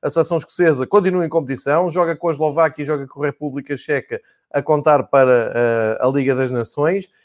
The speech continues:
e, eh, depois joga a sua sorte, eh, contra a Sérvia, na Sérvia,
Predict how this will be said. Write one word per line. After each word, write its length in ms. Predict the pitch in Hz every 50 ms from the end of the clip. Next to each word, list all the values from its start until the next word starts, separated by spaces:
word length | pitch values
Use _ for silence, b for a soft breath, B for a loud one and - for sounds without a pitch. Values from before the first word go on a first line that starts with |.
| _ _ -
e, 360 | 180 190 208 220 233 233 - -
eh, 180 | 165 170 165
depois 540 | 156 147 160 147 - 190 190 196 170 170 185 -
joga 480 | 165 143 135 151 196 196 208 185 185 170
a 40 |
sua 240 | 165 - 175 165 151
sorte, 420 | 143 - - 160 160 156 156 - _ _ _ _ _ _ -
eh, 460 | - 139 139 139 139 135 135 131 127 -
contra 520 | - 147 170 165 151 - 151 143 139 131
a 160 | 127 - 131 123
Sérvia, 500 | - - 147 151 160 170 165 170 170 143
na 140 | 135 127
Sérvia, 500 | 120 - - 143 147 151 156 151 165 160